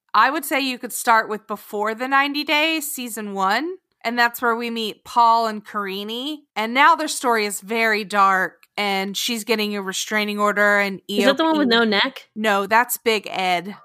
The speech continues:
Speaker 2: <sighs> See, this is the thing. Whenever anyone says, "I'll tell you where to start," and then it starts getting kind of funky, it's, like, really reminiscent of Star Wars, which, like I said, I haven't watched.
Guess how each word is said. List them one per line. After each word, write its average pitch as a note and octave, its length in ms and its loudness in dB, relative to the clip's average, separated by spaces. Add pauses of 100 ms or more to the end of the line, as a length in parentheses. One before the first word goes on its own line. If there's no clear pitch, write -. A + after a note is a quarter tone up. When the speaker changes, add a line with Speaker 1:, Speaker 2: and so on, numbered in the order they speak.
(140)
Speaker 2:
<sighs> - 220 -16
See, - 340 -2 (300)
this F#4+ 200 0
is G#4+ 140 -2
the F#4 120 0
thing. A#3+ 300 0 (180)
Whenever F#4+ 340 0 (100)
anyone G4+ 300 0
says, C#4+ 380 2 (420)
"I'll C#4 160 6
tell D4+ 260 2
you C4 180 4
where A3 400 2
to A3 160 -6
start," - 680 0 (240)
and A3+ 180 2
then A3+ 120 4
it G#3 120 -2
starts G#3+ 340 -2
getting G#3+ 240 2
kind G#3+ 220 2
of F#3+ 140 2
funky, B3 580 2 (240)
it's, G#3+ 220 0
like, G#3+ 140 2
really A3+ 720 2
reminiscent F#3+ 540 2
of E3+ 60 -8
Star G#2+ 260 -2
Wars, - 320 -6 (320)
which, - 180 -2
like G#3 180 2
I B3 80 4
said, G#3+ 220 2
I G#3 60 -2
haven't F#3 320 -2
watched. - 400 -2